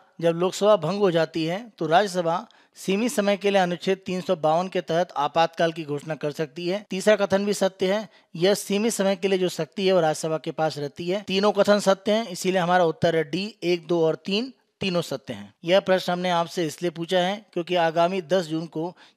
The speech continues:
चार राज्यों में प्रमुख रूप से सोलह राज्यसभा की सीटों के चुनाव होंगे। इसके संदर्भ में जो प्रक्रिया हैं वो प्रमुख रूप से संचालित हो रही हैं। इसी आधार पर हमने राज्यसभा की विशेष शक्तियों के आधार पर आपसे प्रश्न पूछा है। दैनिक क्विज के दूसरे भाग में हम विगत वर्षों में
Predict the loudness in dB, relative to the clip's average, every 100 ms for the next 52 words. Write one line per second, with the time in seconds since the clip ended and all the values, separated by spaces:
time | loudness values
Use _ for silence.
0 | -4 4 6 6 4 4 0 0 -4 -2
1 | -4 -4 -6 -8 -6 -8 -8 _ _ -12
2 | 2 4 6 6 6 4 2 2 0 0
3 | -6 -6 -4 -4 -4 -6 -4 -2 -2 -4
4 | -6 -10 _ _ -8 -6 0 0 0 0
5 | 0 0 0 -2 -4 -8 -4 -2 0 -2
6 | -4 -8 -4 -4 -4 -8 -10 -8 -8 -8
7 | -2 -2 -2 -2 -4 -4 -6 -10 _ _
8 | -10 -4 4 6 6 6 4 0 0 -6
9 | -8 -18 _ 2 6 6 4 2 2 0
10 | -4 -2 0 0 0 -6 -4 -4 0 0
11 | 2 2 2 0 0 -4 -6 -4 -4 -4
12 | -10 -10 -10 -6 -4 -6 -8 -2 2 2
13 | 2 -2 0 0 0 -2 0 2 2 2
14 | -2 -2 -2 -4 0 2 2 0 0 -4
15 | -4